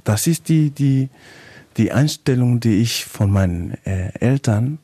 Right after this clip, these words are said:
von meiner Mutter, von meinem Stiefvater, von die, von Freunden meiner Mutter, die hatten auch diese Einstellung.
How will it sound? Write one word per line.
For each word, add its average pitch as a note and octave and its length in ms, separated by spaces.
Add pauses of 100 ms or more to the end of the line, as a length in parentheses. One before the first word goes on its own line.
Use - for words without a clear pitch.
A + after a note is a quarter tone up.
(200)
von - 200
meiner F2 220
Mutter, A2+ 560
von F2+ 240
meinem E2 220
Stiefvater, F#2+ 880
von - 460 (340)
die, G#2+ 360
von - 880
Freunden A2+ 680
meiner F2+ 340
Mutter, G2+ 520 (320)
die F#2 120
hatten E2+ 240
auch - 180
diese - 380
Einstellung. E2 720